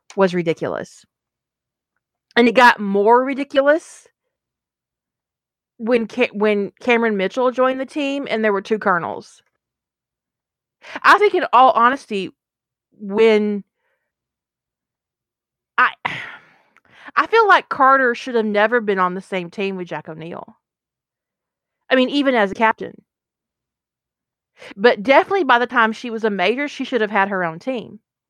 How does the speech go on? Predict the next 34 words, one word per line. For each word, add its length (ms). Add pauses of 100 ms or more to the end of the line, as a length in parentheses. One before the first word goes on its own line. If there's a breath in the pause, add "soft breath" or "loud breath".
(1300)
That 260
doesn't 140
make 180
any 100
sense. 500 (2500 loud breath)
And 180
honestly, 480
it 80
was 100
an 140
insult 460
to 100
her 400 (360 soft breath)
to 120
bring 260
Cameron 380
Mitchell 300
in 220
and 140
put 160
him 220
on 100
S 220
G 160
one 400 (1400 soft breath)
when 320
really, 520
realistically, 680
that 240
team 220
should 180
have 80
been 100
hers. 500